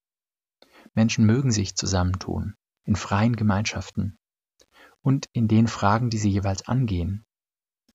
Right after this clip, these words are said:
Und wenn das die Sprache ist und die Kultur und so, dann ist das klar, dass man sich eben,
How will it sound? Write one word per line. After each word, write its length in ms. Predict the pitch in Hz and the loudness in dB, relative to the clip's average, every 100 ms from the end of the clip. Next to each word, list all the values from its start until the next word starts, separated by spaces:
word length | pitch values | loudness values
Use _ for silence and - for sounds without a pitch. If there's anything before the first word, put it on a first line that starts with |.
| _ _ _ _ _ _ _ _ _ | _ _ _ _ _ _ _ _ _
Und 120 | 113 | 2
wenn 120 | 107 113 | 6 6
das 140 | 107 | 4
die 100 | 101 | -2
Sprache 460 | - 117 120 123 120 | -4 0 0 0 -2
ist 180 | - | -2
und 120 | - 107 | -2 -2
die 60 | |
Kultur 440 | 104 110 - 135 127 | -4 -6 -2 -2 -2
und 120 | 110 | -2
so, 120 | 104 | -2
dann 200 | 101 101 | -2 -2
ist 180 | 110 - | -4 -6
das 240 | 107 - | -6 -6
klar, 260 | - 113 131 | -4 -4 -2
dass 160 | 113 | -4
man 100 | 101 | -4
sich 200 | 95 98 | -4 -4
eben, 340 | 107 107 104 | -4 -2 -2